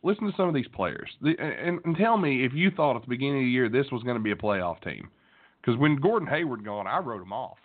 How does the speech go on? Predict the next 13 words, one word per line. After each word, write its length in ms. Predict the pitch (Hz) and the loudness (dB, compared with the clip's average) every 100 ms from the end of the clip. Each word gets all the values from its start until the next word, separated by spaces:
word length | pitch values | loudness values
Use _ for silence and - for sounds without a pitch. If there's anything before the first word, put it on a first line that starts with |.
| - | -16
I 80 | 113 - | -14 -12
said, 120 | 113 | -10
"Okay, 200 | 123 107 | -8 -8
they 100 | 101 | -6
have 140 | 98 85 | -6 -4
Alec 280 | 131 156 | -4 -4
Burks, 300 | 113 90 - - | -10 -14 -16 -4
Jay 180 | 135 160 | 0 0
Crowder, 440 | 123 95 90 - - | -2 -4 -6 -14 0
Dante 340 | 131 147 143 | 2 2 0
Exum, 420 | 110 87 - - 131 | -2 -4 -6 -10 -2
Derek 320 | 156 151 - | 2 2 0
Favors, 360 | 104 80 80 | -2 -4 -10